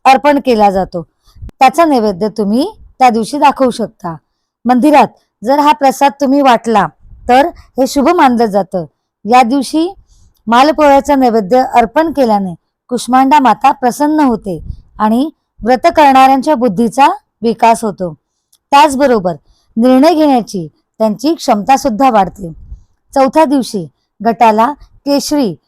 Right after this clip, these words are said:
अथवा भगव्या रंगाच्या फुलांची माळ अर्पण केली जाते. जसं अबोला, तेरडा,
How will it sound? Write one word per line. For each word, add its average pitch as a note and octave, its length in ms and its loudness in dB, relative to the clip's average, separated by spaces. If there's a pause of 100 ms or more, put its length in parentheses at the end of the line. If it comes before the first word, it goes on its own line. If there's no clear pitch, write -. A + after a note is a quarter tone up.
(160)
अथवा A3+ 320 0 (100)
भगव्या A3+ 400 2
रंगाच्या B3+ 460 2
फुलांची G#3+ 500 -4
माळ A#3 280 2 (400)
अर्पण B3 380 0
केली A#3+ 260 0
जाते. F#3+ 380 -4 (340)
जसं C4+ 400 0 (260)
अबोला, A3+ 540 2 (280)
तेरडा, A3+ 440 4